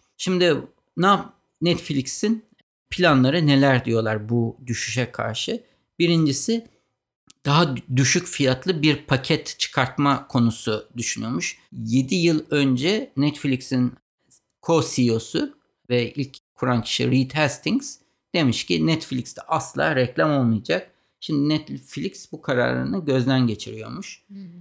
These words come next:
Speaker 1: Daha düşük fiyatı kabul edenlere, yani sen, "Ben, ay Netflix bana çok pahalı geliyor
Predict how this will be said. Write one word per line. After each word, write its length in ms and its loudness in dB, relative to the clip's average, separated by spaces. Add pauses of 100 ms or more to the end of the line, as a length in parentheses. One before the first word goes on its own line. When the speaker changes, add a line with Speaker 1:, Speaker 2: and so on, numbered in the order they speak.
(360)
Speaker 1:
Daha 360 0
düşük 680 -6
fiyatı 720 -4
kabul 460 0 (120)
edenlere, 680 2
yani 220 2
sen, 340 -2 (380)
"Ben, 220 -2
ay 220 2
Netflix 440 -4
bana 200 0
çok 260 -6
pahalı 300 0
geliyor 500 -4